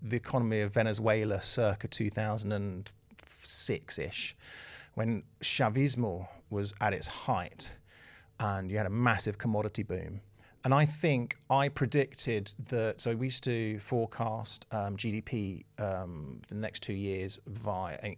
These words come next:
by, and each component by demand. And it was investment. And I think I predicted it would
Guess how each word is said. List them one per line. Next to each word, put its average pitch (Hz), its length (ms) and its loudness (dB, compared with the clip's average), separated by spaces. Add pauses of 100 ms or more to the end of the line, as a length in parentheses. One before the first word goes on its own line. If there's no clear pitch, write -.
(140)
by, 107 160 0 (160)
and 117 120 -2
each 131 220 -2
component 113 680 -2
by 101 160 0
demand. 101 520 -4 (720)
And 127 340 4 (240)
it 131 60 -2
was 117 120 0
investment. 110 640 2 (560)
And 123 100 4
I 131 80 8
think 131 260 2
I 120 120 2
predicted 131 560 2
it 127 120 4
would 113 340 0